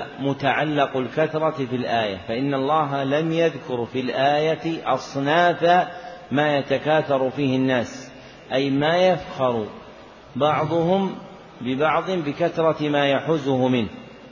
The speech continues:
وضرب المصنف مثلا لأشهرها فقال:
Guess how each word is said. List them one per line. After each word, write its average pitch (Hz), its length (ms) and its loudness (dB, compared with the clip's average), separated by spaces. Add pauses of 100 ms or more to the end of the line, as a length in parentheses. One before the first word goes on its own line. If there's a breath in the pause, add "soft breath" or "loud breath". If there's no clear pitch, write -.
(600)
وضرب 147 680 4
المصنف 135 720 0
مثلا 131 540 2
لأشهرها 131 920 -2
فقال: 139 760 2